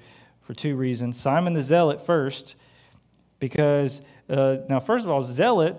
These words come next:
uh, could mean that he was simply zealous, like he was a zealous one, that he was enthusiastic about Judaism, as Paul was zealous for the law in Acts twenty-one twenty. That same word is used. He was zealous for the law.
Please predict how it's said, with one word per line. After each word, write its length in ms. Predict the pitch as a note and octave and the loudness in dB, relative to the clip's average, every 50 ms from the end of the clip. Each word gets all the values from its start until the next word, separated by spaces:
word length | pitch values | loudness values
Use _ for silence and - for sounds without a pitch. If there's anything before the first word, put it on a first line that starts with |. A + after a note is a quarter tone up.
| - - - - _ _ - | -10 -20 -20 -20 _ _ -2
uh, 260 | D3+ C3+ C#3 C3+ C3+ | 0 2 2 2 0
could 260 | C3 - F3+ E3+ D#3 | 0 0 -2 0 0
mean 420 | D#3+ D#3+ E3+ F3 E3+ E3+ E3+ E3+ D3+ | 0 0 0 0 0 -2 -2 0 0
that 140 | D3 D#3 | -2 -2
he 140 | - C#3+ F3+ | -2 -2 0
was 160 | F3+ D#3+ D3+ | 0 0 0
simply 420 | - F3+ E3+ E3+ - D#3+ D#3 D3+ C#3+ | -2 -4 -4 -4 -4 -2 -2 -2 -2
zealous, 680 | B2+ A#2+ C#3+ F3 F#3+ D3+ A2+ - - - - - - - _ _ _ - | 0 2 2 4 4 4 2 0 -4 -8 -12 -14 -16 -18 _ _ _ -4
like 180 | B2+ B2+ A#2 | -4 -4 -2
he 140 | - A#2 C3+ | -4 -2 -2
was 160 | D3 C#3+ C3+ | -2 0 0
a 60 | C3+ C3 | 0 0
zealous 500 | A#2+ A#2 C#3+ D#3+ F3+ D#3+ C3+ - - - | 2 4 6 6 6 6 2 -2 -4 -6
one, 380 | A#2+ A#2 A2+ G#2+ - C3 B2+ - _ _ _ - _ _ | -6 -6 -6 -6 -8 -10 -14 -18 _ _ _ -20 _ _
that 140 | - C#3 C3+ | -2 0 0
he 100 | B2+ D#3+ | 2 2
was 180 | D#3+ D3+ D#3+ D3 | 2 2 2 0
enthusiastic 880 | C#3 B2+ C#3 F3 F#3+ F#3 D#3 D#3 D3+ D3+ D#3+ E3 D#3 D#3+ - D#3+ D#3 D#3+ | -2 0 0 0 0 2 2 2 2 2 2 2 0 -2 -4 -4 -4 -2
about 260 | D3+ C3 C#3 D3 C#3 | -2 0 0 0 0
Judaism, 600 | B2+ D3+ G3 F3+ E3+ C#3 B2+ A2 A#2 A2 G#2 A2+ - - - - - - | 0 0 0 2 2 2 0 0 -2 -6 -8 -10 -14 -20 -20 -20 -10 -6
as 140 | C3 C3 B2+ | -4 -4 -4
Paul 440 | - - - D#3 E3 F3 F3 F3+ E3+ | -6 -2 2 4 4 6 6 4 4
was 240 | D3 D3+ C#3 C3 A2 | 4 2 2 2 0
zealous 640 | A#2+ C3+ C3+ A#2 A#2 D3 D#3+ E3 D#3 D3 C#3 - - | -4 -6 -8 -2 2 4 4 4 4 2 0 -4 -4
for 140 | - D3+ | -4 -2
the 100 | C#3 C#3+ | -2 -2
law 540 | B2+ C#3 D#3 E3+ D#3+ C#3 A#2+ A2 G2 - - - - - _ | 0 0 2 2 2 2 0 -2 -4 -8 -14 -20 -20 -12 _
in 140 | D3 C3+ C#3 | -4 -2 0
Acts 300 | D3 D3 D3+ D3 D3 - | 0 -2 -4 -4 -8 -8
twenty-one 500 | - D#3 D#3+ D3+ C#3+ C#3 C3+ C3 B2+ B2 | -6 -4 -2 -2 0 0 0 0 -2 -2
twenty. 360 | B2 - E3 F3+ E3+ C#3+ A#2+ | -4 -4 -2 -2 0 -2 -2
That 140 | A2+ B2 B2 | -4 -6 -6
same 260 | - C#3+ C3+ C3 C3 | -4 -2 -2 0 0
word 160 | C3 C3 B2+ | 0 0 0
is 160 | B2 A#2+ A2 B2 | -2 -4 -4 -4
used. 380 | B2 A#2 A2 G#2 G#2+ - - - _ _ _ | -4 -4 -6 -6 -10 -16 -20 -20 _ _ _
He 80 | - C3 | -8 -6
was 100 | A#2+ A#2 | -6 -6
zealous 480 | A2 A2 C#3 C#3 C#3+ C#3+ C#3 C3+ C#3 | -4 -2 0 0 2 2 0 -2 -2
for 140 | - - C3+ | -4 -6 -6
the 80 | B2 B2 | -4 -2
law. 420 | B2 C3 C3 A#2+ G#2+ - - - | -2 0 0 -2 -4 -6 -12 -20